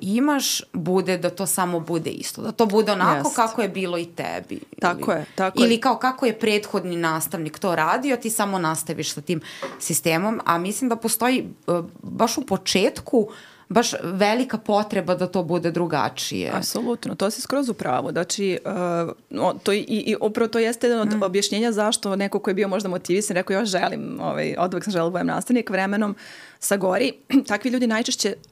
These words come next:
Speaker 2: sagore i ostanu tu tako sagoreli,
Speaker 1: Mm.
Speaker 2: ili napuste. Znači, to je isto
Speaker 1: Mhm.
Speaker 2: nešto što se viđa sada, e, već poslednjih, jel, godina unazad i u drugim zemljama masovno, a kod nas, evo, čak i, iako ekonomske prilike baš nisu savršene, ne nude se razni tako poslovi,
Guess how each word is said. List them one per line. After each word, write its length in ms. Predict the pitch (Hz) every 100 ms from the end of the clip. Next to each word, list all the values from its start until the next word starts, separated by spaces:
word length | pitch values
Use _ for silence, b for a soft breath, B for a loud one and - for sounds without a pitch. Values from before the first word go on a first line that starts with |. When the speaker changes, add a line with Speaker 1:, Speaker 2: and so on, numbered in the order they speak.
| _ _ _ -
Speaker 2:
sagore 540 | - 165 151 - 226
i 120 | 277
ostanu 360 | 190 180 226 180
tu 160 | - 147
tako 320 | - - 175 - _ _ _ _
sagoreli, 500 | - 98 95 - 95
Speaker 1:
Mm. 40 | - B B B B B
Speaker 2:
ili 440 | 247 285 277 269 - -
napuste. 540 | 196 - - - 80 - -
Znači, 220 | - 190
to 120 | 185
je 60 | 208
isto 100 | 202
Speaker 1:
Mhm. 100 | 185
Speaker 2:
nešto 220 | 190 170
što 140 | - 180
se 180 | -
viđa 380 | 175 190 180 -
sada, 400 | - 151 160 208 226 220 190
e, 120 | 170 170
već 240 | 165 165 -
poslednjih, 500 | - 165 - 170 170
jel, 160 | -
godina 440 | 170 175 208 190 -
unazad 600 | 214 254 208 196 180 185
i 160 | -
u 40 | 170
drugim 280 | 214 269 233
zemljama 320 | 214 240 190
masovno, 800 | 208 254 - - - 226 302 -
a 240 | 214 208 214
kod 220 | - 208
nas, 260 | 214 214
evo, 180 | 196 190
čak 220 | 185 202
i, 60 | 208
iako 460 | 214 220 214 240 220
ekonomske 460 | 226 226 196 190 165
prilike 240 | 190 -
baš 180 | 175 175
nisu 220 | 175 180
savršene, 640 | - 180 180 226 - 202 185
ne 120 | 185
nude 180 | 190 190
se 140 | -
razni 260 | 185 185 180
tako 200 | 175 185
poslovi, 480 | - 170 - 190